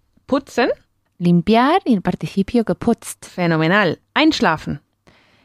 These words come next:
Speaker 2: Dormirse, eingeschlafen, dormido.
Speaker 1: Genial. Hören.
Speaker 2: Oír, o, bueno, perdón, escuchar y el participio gehört, escuchado.
Speaker 1: Kaufen.
Speaker 2: Comprar, participio gekauft.
Speaker 1: Genial.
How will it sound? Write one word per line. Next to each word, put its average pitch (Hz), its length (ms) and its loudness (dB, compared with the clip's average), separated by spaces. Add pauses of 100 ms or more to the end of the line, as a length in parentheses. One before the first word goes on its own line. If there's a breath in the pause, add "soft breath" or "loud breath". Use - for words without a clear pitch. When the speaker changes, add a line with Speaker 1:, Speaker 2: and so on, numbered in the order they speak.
(140 soft breath)
Speaker 2:
Dormirse, 240 760 2 (220)
eingeschlafen, 226 1040 2 (140)
dormido. 180 500 2 (840)
Speaker 1:
Genial. 151 580 -2 (160)
Hören. 262 360 2 (760)
Speaker 2:
Oír, 208 480 4 (100)
o, 185 80 -2
bueno, 175 400 -2
perdón, 180 280 -2
escuchar 247 600 0 (440 loud breath)
y - 80 -4
el 190 60 -2
participio 175 540 -4
gehört, 165 440 -2 (160)
escuchado. 165 640 -4 (320)
Speaker 1:
Kaufen. - 420 -4 (640)
Speaker 2:
Comprar, 208 640 0 (240)
participio 208 540 -2
gekauft. - 600 -4 (280)
Speaker 1:
Genial. 151 460 -2